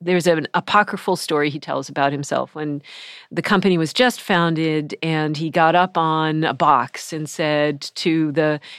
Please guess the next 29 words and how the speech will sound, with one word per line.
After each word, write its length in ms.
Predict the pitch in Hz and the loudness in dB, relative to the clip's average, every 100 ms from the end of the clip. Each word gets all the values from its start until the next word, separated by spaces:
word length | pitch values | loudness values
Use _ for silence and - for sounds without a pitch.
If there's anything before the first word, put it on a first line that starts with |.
| - | -8
you 80 | 170 | -4
know, 80 | 147 | -2
the 80 | |
handful 640 | 160 214 220 220 - 190 170 | 0 2 4 2 0 0 2
of 80 | 160 | 0
employees, 800 | 156 165 156 147 147 143 139 | -4 -2 -2 0 0 -2 -4
two 180 | - 180 | -2 0
or 80 | 147 | 0
three 500 | - 165 151 151 151 - - - | -2 -2 0 0 -2 -8 -20 -12
at 120 | 147 | -10
the 60 | 156 | -8
time, 600 | - 160 160 156 160 190 | -4 -2 0 0 0 0
"We're 220 | 285 294 | 2 2
gonna 200 | 240 220 | 4 2
make 460 | 196 170 165 165 - | 2 0 0 -4 -8
seventy-five 680 | - 285 254 208 196 175 165 | -6 -2 0 0 2 2 0
million 680 | 170 165 160 156 156 156 | -2 -2 -2 0 2 2
dollars 560 | 156 160 151 143 139 147 | 4 4 2 0 -2 -4
in 100 | 160 | -2
five 300 | 240 269 262 | 2 4 4
years." 540 | 196 156 151 147 147 - - - - - | 0 -2 -4 -4 -8 -14 -16 -16 -18 -8
And 800 | 180 170 170 165 160 156 - - - _ | -4 0 0 0 -2 -2 -6 -12 -16 _
they, 420 | - 175 196 190 | -10 0 2 2
you 160 | - 185 | 0 -2
know, 160 | 160 | 0
the 100 | 156 | -2
people 360 | 160 - 240 220 | -6 -2 0 2
listening 400 | 226 233 202 196 | 2 2 2 0
thought, 420 | - 175 170 - | 0 2 2 0